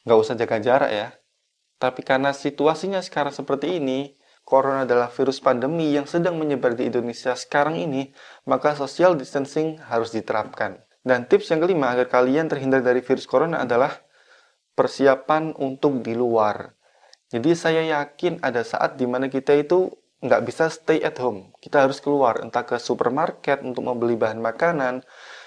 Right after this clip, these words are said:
entah kita itu pergi keluar kota, ada suatu job atau hal apapun yang mewajibkan kita keluar dari isolasi diri ini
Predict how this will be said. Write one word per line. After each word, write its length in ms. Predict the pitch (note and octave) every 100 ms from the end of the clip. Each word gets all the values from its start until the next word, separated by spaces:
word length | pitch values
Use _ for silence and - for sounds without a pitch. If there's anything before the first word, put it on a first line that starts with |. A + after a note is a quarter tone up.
| - -
entah 320 | B2 - B2+
kita 240 | - B2+ B2+
itu 160 | B2+
pergi 400 | C3 - B2 A#2
keluar 320 | A#2+ B2+ B2+ B2
kota, 720 | D3+ E3+ C3+ B2 B2 C3+ - _ _
ada 240 | A#2+ A#2+ A2+
suatu 800 | - B2 B2 C3 C#3 C#3 C3+ -
job 480 | - A2+ D3+ C#3 B2+ -
atau 240 | C3 C#3+
hal 160 | C3+ B2+
apapun 560 | A#2+ - B2 B2 B2 D3+ _ _ _ _ _ -
yang 160 | C#3 C#3
mewajibkan 480 | C3+ C3+ B2 C#3
kita 320 | C3+ C3+ C#3 C#3
keluar 400 | - D#3 F3 G3
dari 480 | D3 B2+ C3 C3 C3+ _ _ _ _ _ _ -
isolasi 400 | D3 C#3 C#3 C#3 C#3
diri 300 | C3 B2+ F3
ini 320 | C#3+ C#3+